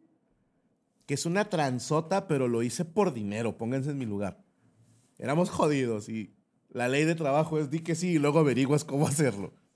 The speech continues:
Pero lo que voy, mis hermanos, aprendí más rápido teclado, las nociones básicas, que guitarra,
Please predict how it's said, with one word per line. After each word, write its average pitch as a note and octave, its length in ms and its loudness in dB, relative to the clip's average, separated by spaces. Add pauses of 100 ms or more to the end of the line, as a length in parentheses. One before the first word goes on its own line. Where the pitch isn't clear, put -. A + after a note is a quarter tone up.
(800)
Pero E3 180 4
lo E3 180 4
que E3 100 -2
voy, A#3+ 200 4
mis A#3+ 220 -4
hermanos, D#3 580 -2 (640)
aprendí D#3+ 480 0
más G#3+ 400 0
rápido A#3+ 420 0
teclado, E3+ 480 0
las E3 160 2
nociones D#3+ 380 0
básicas, D#3+ 480 -2
que D3 120 -6
guitarra, A#2 580 -4